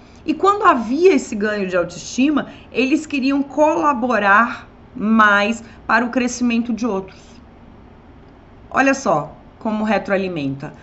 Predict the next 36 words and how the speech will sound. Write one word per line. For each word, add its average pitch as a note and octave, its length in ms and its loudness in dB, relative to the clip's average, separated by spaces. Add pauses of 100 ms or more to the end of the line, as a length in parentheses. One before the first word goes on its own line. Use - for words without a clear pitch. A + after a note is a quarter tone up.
(200)
É, G3+ 320 4
eu G#3+ 120 2
vou A3+ 220 0
voltar A#3 340 0
aqui A3 280 -4
pra A3 180 -2
você, A3 560 -4
né? A3+ 300 -2
Vamos B3+ 260 -2
pegar B3+ 320 2
aí A#3 500 -2
esse, A#3+ 280 -4
esse G#3 320 -4
caso A#3 400 2
específico - 640 -8
dessa A3 240 -6
última C#4 320 -2
pesquisa. E3 640 -6 (440)
Vamos C#4 240 -2
começar C#4+ 380 -2
de A#3 80 -4
baixo B3+ 300 0
pra A#3 160 -6
cima. D3+ 400 -8 (1200)
Eleva B3+ 400 4
a C#4 40 4
sua C#4 180 2
autoestima. G3+ 520 -4
A G3+ 40 -4
pessoa A#3 280 -4
que C#4 80 -8
tá - 160 -2
com - 80 -4
a C4 60 2
estima G#3+ 340 -6
ok, G#3+ 500 -4